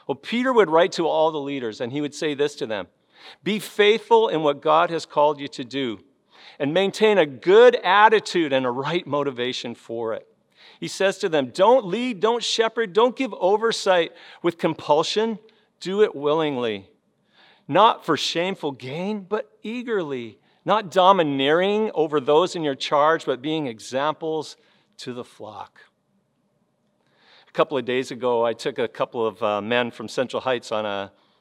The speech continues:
a bicycle ride, cycling, and I took them where they had never been before.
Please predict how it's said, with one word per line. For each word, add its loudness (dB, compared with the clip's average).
a -8
bicycle -2
ride, 0
cycling, -4
and -4
I -4
took -8
them -6
where -2
they -2
had -2
never -6
been -6
before. -6